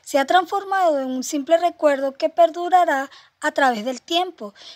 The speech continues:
Los dos artistas que tenían una relación de dos años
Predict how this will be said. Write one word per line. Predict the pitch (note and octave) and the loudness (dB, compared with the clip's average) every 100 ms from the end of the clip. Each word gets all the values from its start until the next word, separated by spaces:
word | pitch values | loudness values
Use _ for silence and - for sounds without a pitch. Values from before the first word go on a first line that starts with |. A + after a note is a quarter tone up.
| _ | _
Los | C#4 | 2
dos | D#4 D4+ | 4 2
artistas | G4+ F#4 - E4 - C4 | 0 -4 -4 -6 -4 -6
que | C4 | -6
tenían | A#3+ B3 A#3+ B3+ | -8 -8 -8 -6
una | D4 D#4+ | -4 -2
relación | E4 D4+ C4 C4 B3 | 0 -2 -2 -6 -6
de | A#3+ | -4
dos | B3 C4+ | -2 -2
años | F4 D4 C#4 C#4+ | 0 -2 -2 -6